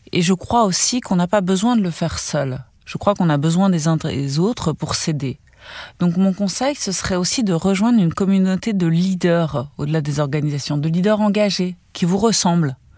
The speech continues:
soucieux de, euh, de réinventer les modèles et de concilier justement impact et croissance.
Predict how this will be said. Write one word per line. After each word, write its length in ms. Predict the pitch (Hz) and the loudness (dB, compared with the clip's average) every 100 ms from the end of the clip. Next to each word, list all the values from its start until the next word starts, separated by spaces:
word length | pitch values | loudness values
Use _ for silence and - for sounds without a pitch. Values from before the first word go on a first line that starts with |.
| - - - | -20 -20 -12
soucieux 680 | - 175 151 - 185 220 214 | -6 -2 0 2 4 4 4
de, 140 | 151 151 | 2 2
euh, 460 | 160 160 135 127 123 - - - | 2 2 2 0 -4 -12 -20 -6
de 80 | 156 | -4
réinventer 400 | 147 151 151 180 | 0 0 0 0
les 100 | 185 | 2
modèles 400 | 170 165 185 151 | 2 2 2 0
et 80 | 127 | -2
de 160 | 127 | -4
concilier 500 | 135 151 143 147 170 | -2 -2 -2 0 0
justement 480 | 175 139 - 160 170 | 0 -2 0 2 2
impact 320 | 160 165 156 | 2 0 -2
et 60 | 156 | -8
croissance. 800 | - 165 156 151 135 - - | -4 -4 -2 -4 -4 -4 -6